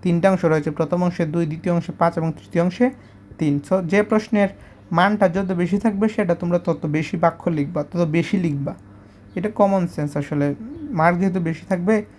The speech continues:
তো তোমাকে তো বেশি লিখতে হবে, ঠিক না? তা নাহলে তোমাকে টিচার্স কিন্তু মার্কস দিবে না। ছয় নম্বর প্রশ্নটা দেখো, কোন সূরাটিতে হস্তি বাহিনীর পরিণতির কথা বলা হয়েছে?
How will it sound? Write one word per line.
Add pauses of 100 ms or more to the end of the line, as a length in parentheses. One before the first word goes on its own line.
(200)
তো
তোমাকে
তো
বেশি
লিখতে
হবে,
ঠিক
না? (360)
তা
নাহলে
তোমাকে (220)
টিচার্স
কিন্তু
মার্কস
দিবে
না। (200)
ছয়
নম্বর
প্রশ্নটা
দেখো, (520)
কোন
সূরাটিতে
হস্তি
বাহিনীর
পরিণতির
কথা
বলা
হয়েছে?